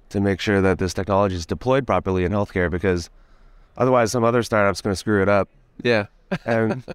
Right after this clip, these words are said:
Speaker 2: <laughs>
Speaker 1: and you, you know, you
Speaker 2: Yeah.
Speaker 1: have a moment in healthcare where it's like, "Whoa, the technology, like, caused somebody to hurt themselves. We
Speaker 2: That's
Speaker 1: gotta stay away from
Speaker 2: Yeah.
Speaker 1: generative A I now." And if, if as an industry, healthcare stays away from generative A I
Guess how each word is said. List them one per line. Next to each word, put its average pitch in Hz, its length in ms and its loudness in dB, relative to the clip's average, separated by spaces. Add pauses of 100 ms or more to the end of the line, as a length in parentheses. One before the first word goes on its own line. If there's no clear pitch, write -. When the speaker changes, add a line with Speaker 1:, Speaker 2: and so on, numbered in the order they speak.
(100)
Speaker 2:
<laughs> - 200 -20
Speaker 1:
and 113 240 0
you, 120 80 -2 (100)
you 107 160 -2
know, 110 260 0 (160)
you 113 120 -6
Speaker 2:
Yeah. 120 80 2
Speaker 1:
have 123 140 2
a 113 60 0
moment 117 400 0
in 107 100 -2
healthcare 107 380 0
where 98 100 0
it's - 80 -6
like, 104 120 -4
"Whoa, 170 240 2
the 123 140 -2
technology, 131 640 0
like, 110 200 0
caused 117 500 0
somebody 113 540 0
to 95 200 -6
hurt 117 200 -2
themselves. 87 760 -2 (680)
We 113 140 0
Speaker 2:
That's 110 60 2
Speaker 1:
gotta 113 160 2
stay 147 280 0
away 135 380 2
from 120 140 -6
Speaker 2:
Yeah. 110 40 -6
Speaker 1:
generative 113 460 0
A 113 100 0
I 117 160 2
now." 101 400 -2 (480)
And 110 200 0
if, - 260 -2
if 110 240 -4
as 113 160 2
an 110 80 0
industry, 131 600 0
healthcare 113 400 0
stays 107 360 0
away 98 320 2
from 104 160 -4
generative 98 420 2
A 92 140 4
I 95 380 0